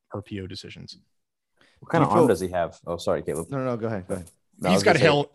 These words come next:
Speaker 1: he's got a hell of an arm. I mean, that was what Boston, Boston College, when he was there for those three years, they had, um, uh,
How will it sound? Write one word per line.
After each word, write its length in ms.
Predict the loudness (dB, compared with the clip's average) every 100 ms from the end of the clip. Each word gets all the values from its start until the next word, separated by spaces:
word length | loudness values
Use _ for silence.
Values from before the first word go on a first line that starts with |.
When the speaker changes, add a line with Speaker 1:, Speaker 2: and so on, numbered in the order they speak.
| -2
Speaker 1:
he's 200 | 2 4
got 140 | 4
a 20 | 4
hell 180 | 2
of 60 | 2
an 60 | 0
arm. 180 | -2 0
I 40 |
mean, 120 | 4
that 160 | 4 4
was 140 | 4
what 160 | 2 2
Boston, 340 | 0 -2 -4
Boston 360 | 2 2 2 -2
College, 300 | 0 0 0
when 120 | -4
he 160 | -2 -2
was 160 | -2
there 180 | 0 -2
for 120 | -2
those 220 | -6 -6
three 260 | -8 -8 -6
years, 360 | -4 -4 -4 -2
they 160 | -4
had, 300 | -2 -2 -4 -4
um, 320 | -6 -6 -10 _ -20 -20 _ -4
uh, 220 | -2